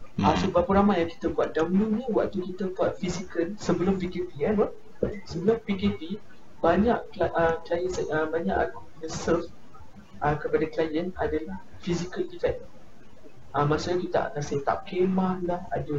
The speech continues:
Speaker 1: meja, ada P S four, ada, ah, orang datang main. So, bila,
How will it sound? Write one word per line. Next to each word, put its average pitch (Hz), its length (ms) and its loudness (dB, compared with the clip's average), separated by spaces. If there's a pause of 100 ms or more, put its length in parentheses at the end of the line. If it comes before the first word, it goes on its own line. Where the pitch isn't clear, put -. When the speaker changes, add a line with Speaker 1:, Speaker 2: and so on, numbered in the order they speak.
Speaker 1:
meja, 175 560 0
ada 147 160 -2
P - 240 -2
S - 160 0
four, 170 240 4
ada, 147 320 0 (560)
ah, 147 400 6
orang 165 260 4
datang 165 380 2
main. 165 160 2 (160)
So, - 320 -2 (400)
bila, 226 480 4